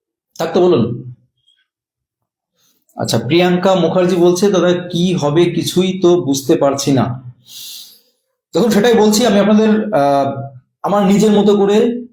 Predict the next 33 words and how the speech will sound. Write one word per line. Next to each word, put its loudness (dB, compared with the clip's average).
আমি -2
যেটুকু 0
আমার 0
ক্ষুদ্র 0
বুদ্ধিতে 0
যেটুকু -4
মনে 0
হলো, -2
যেটুকু -2
বুঝলাম, -2
যেটুকু -2
তথ্য -4
পেলাম, -2
যেটুকু -4
আপডেট -4
পেয়েছি, 0
আর -4
আমার 0
পোস্ট 2
যেগুলো, 2
যেগুলো 2
আপনারা 0
দেখেন 0
সেগুলো 2
কোনো 2
মন 0
গড়া 2
পোস্ট 0
নয়, 2
সেগুলো 0
হয় 2
কোনো 0
তথ্য, -4